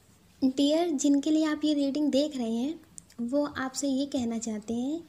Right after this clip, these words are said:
कि आप मेरी ज़िंदगी हो, आपके बिना रह नहीं सकते। ये आपके क्रश भी हो सकते हैं और ये आपके करंट पार्टनर भी हो सकते हैं और कुछ लोगों के पार्टनर से अभी no contact चल रहा है। तो डियर,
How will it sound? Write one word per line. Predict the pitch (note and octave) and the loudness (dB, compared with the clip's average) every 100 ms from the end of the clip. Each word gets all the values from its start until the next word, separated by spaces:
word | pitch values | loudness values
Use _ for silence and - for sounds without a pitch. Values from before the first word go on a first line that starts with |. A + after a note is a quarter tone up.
| - - - - | -18 -20 -20 -10
कि | - E4+ C#4+ | -4 -4 0
आप | C#4 D4+ D#4 | 0 0 2
मेरी | C#4 C4+ C#4+ | 2 2 0
ज़िंदगी | D4 C4 A#3+ A3+ A3 A#3+ | 0 2 2 0 -2 -4
हो, | G3+ G#3 - - _ - | -4 -10 -14 -20 _ -16
आपके | A#3+ C4+ - | -10 -8 -4
बिना | C#4 C#4+ C#4+ | 0 2 2
रह | B3 B3 | 0 2
नहीं | C#4+ | 2
सकते। | D#4 C4 - G3 G3+ - _ _ _ _ - - - - - - - - C4 | 0 -4 -8 -12 -12 -16 _ _ _ _ -20 -20 -20 -20 -20 -20 -20 -10 -2
ये | D4 D#4+ | 2 2
आपके | D4+ D#4+ | 0 -2
क्रश | D4+ C#4+ D4+ - | -2 0 0 2
भी | D#4 | 2
हो | D#4 | 2
सकते | D4 C#4+ - | 0 -2 -2
हैं | D#4+ E4 | -2 -2
और | - C4+ B3+ | -4 -2 0
ये | C4+ C#4 | 0 0
आपके | B3 - C#4 D4 D4 - - - | -4 -2 -2 0 -2 -8 -16 -6
करंट | B3+ C4+ C4+ A3+ | -2 0 0 -2
पार्टनर | G#3 - B3+ C4 | -4 -2 0 0
भी | |
हो | C#4+ C#4 | 0 0
सकते | C#4 C4+ - D4 | -2 -4 -4 -2
हैं | D#4 G4+ - - - _ - - | -2 -4 -10 -20 -20 _ -20 -6
और | D#4 | -4
कुछ | D#4+ F4+ F4 | -2 -2 0
लोगों | E4 D#4 D#4 | 0 2 0
के | D#4 | -2
पार्टनर | D4+ C4 A3+ B3 B3 | -4 -4 -4 -2 -2
से | B3+ D#4 | -2 -4
अभी | D#4+ B3 | -2 0
no | C4+ C#4 C4+ | 2 2 0
contact | A#3 G3+ G3 | -4 -4 -6
चल | G3 G3 G3+ | -8 -10 -10
रहा | G3 G#3 | -10 -12
है। | G3 - - - - | -14 -18 -20 -8 -2
तो | E4 | 2
डियर, | D#4 E4 | 4 4